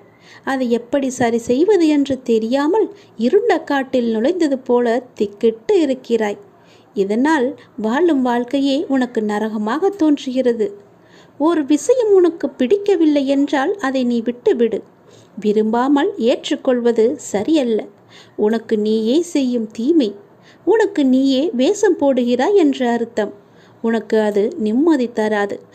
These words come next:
மற்றவர்களுக்கும் நிம்மதி இல்லாத சூழலை உருவாக்கும். அதை விட்டு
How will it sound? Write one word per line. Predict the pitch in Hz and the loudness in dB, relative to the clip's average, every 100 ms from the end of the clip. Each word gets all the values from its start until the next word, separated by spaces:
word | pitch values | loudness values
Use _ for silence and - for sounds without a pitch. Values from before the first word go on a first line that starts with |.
| - - | -14 -4
மற்றவர்களுக்கும் | 262 262 - 349 339 320 339 339 359 381 | -2 0 0 2 2 2 0 0 -2 -2
நிம்மதி | - 240 233 233 226 220 | 0 0 2 0 0 -2
இல்லாத | 240 523 494 381 269 | -2 0 2 2 0
சூழலை | - 262 240 233 220 | 0 0 2 2 2
உருவாக்கும். | 208 226 349 277 214 - - - _ - - | 2 0 0 -2 -4 -6 -12 -14 _ -20 -16
அதை | - 202 202 | -6 -2 0
விட்டு | 208 214 - | 0 -4 -2